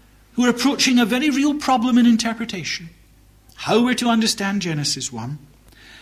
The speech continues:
And I find them doing it along three different line, lines of approach,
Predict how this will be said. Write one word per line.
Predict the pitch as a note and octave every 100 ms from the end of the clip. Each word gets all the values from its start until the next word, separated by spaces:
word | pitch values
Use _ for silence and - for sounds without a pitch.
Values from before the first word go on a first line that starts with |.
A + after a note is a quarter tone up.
| -
And | F2+
I | A#2+ A3
find | A3+ A#3 A#3
them | B3 G3
doing | G#3 A#3
it | B3+ F3
along | F3+ F#3+ F3+
three | F#3+
different | G#3 A3+ A#3 G3+
line, | F3 F3+ F#3
lines | D3+ D#3+ F3+ G3
of | G3
approach, | F#3 C3+ F3+ - -